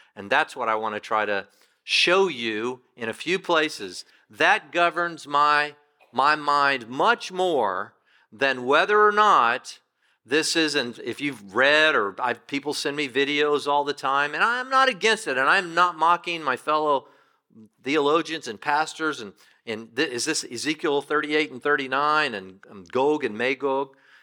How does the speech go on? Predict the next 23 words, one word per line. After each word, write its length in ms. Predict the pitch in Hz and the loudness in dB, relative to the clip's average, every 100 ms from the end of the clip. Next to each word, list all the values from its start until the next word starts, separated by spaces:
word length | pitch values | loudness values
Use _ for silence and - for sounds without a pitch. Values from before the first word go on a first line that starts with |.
| _ - | _ -12
Uh, 160 | 107 107 | -10 -10
is 360 | 113 113 117 104 | -10 -8 -8 -6
this, 300 | 131 139 - _ _ | -6 -6 -10 _ _
you 120 | 127 | -2
know, 180 | 120 117 | 0 -2
Russia, 720 | 90 127 151 156 160 143 143 | 0 2 2 2 2 2 2
which 200 | 135 123 | -2 -10
was 200 | 104 - | -12 -8
north 340 | 123 151 160 | -4 -2 -2
of 140 | 156 143 | -4 -4
Israel, 580 | 147 139 147 143 143 | -4 -2 0 0 0
and 100 | 113 | -2
there, 140 | 98 95 _ _ | -6 -16 _ _
there's 160 | 107 104 | -8 -6
this 180 | 120 | -8
battle 720 | 95 85 113 131 143 143 143 135 | -8 -4 0 0 2 0 0 -2
that's, 260 | 135 - - 127 - | -4 -6 -12 -14 -10
that 160 | 120 117 | -6 -6
Ezekiel 520 | 104 131 135 151 139 | -6 -8 -4 -4 -2
is 120 | 131 | -4
foreseeing, 640 | 123 113 - 147 143 147 143 - - - | -8 -8 -6 -6 -4 -6 -10 -20 -20 -18
and, 400 | 120 117 110 110 | -6 -2 0 0
uh, 200 | 110 107 | 0 0